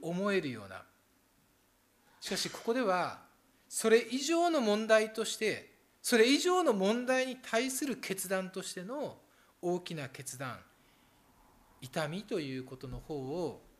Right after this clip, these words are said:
選び取ったということであります。最後に皆さん、私たちは最後にこの今日の出来事から何を私たちは今日それぞれが思い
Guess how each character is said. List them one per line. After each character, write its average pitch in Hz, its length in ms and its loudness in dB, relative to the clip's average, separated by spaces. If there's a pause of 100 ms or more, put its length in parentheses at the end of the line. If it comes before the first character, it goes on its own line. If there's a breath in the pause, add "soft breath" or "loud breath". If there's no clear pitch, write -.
(340)
選 147 220 -6
び 151 80 -10
取 - 180 -14
っ - 60 -20 (100)
た 175 120 -12
と 170 160 -10
い 117 140 -10
う 110 60 -16
こ 123 100 -18
と 113 140 -18
で 117 380 -12 (100)
あ 117 40 -18
り 113 80 -18
ま 90 100 -18
す。 - 160 -12 (2250 loud breath)
最 208 220 6
後 190 80 4
に 175 60 2
皆 185 160 0
さ 190 100 0
ん、 170 40 0
私 190 240 -2
た 190 100 -6
ち - 100 -8
は 151 240 -2 (520)
最 208 260 4
後 180 100 -2
に 175 440 -4
こ 180 100 -6
の 175 100 0
今 208 200 2
日 202 40 0
の 185 80 0
出 160 120 -2
来 170 100 -10
事 185 220 -2
か 151 120 -4
ら 151 240 -2 (540)
何 214 320 -4
を 220 80 0
私 190 260 -2
た 175 80 -6
ち 160 120 -10
は 143 180 -4
今 180 120 -2
日 127 380 -4 (160)
そ - 180 -8
れ 170 80 0
ぞ 160 100 -4
れ 147 120 0
が 147 440 0
思 151 200 -2
い 170 140 -2